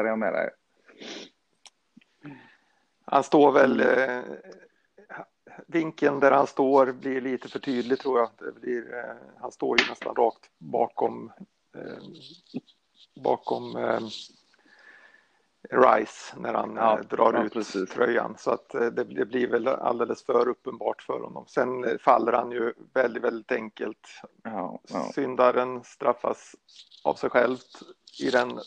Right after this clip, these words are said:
Speaker 2: i det fallet, för han spräckte ju ögonbrynet och fick, eh, och blev sen utbytt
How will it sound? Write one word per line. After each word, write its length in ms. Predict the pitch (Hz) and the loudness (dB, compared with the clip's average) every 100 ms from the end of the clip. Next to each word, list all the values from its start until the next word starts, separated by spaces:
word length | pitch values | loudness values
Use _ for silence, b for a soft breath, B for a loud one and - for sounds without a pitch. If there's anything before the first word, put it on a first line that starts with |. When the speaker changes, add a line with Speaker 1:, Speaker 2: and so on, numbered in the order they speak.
| - | -4
Speaker 2:
i 100 | 143 | 2
det 100 | 135 | 4
fallet, 360 | 147 123 139 - | 6 4 4 0
för 80 | 131 | -6
han 100 | 127 | -6
spräckte 380 | - 123 - | -6 -6 -6
ju 80 | 127 | -6
ögonbrynet 580 | 131 117 117 113 117 - | -4 -6 -8 -8 -10 -12
och 100 | 120 | -8
fick, 260 | 123 - - | -8 -6 -4
eh, 240 | 113 120 - b b b b b b - - | -2 -4 -8 b b b b b b -12 0
och 160 | 113 | 0
blev 160 | 104 120 | 2 4
sen 200 | 123 120 | 4 4
utbytt 640 | 117 - 120 - - | -2 0 0 0 -12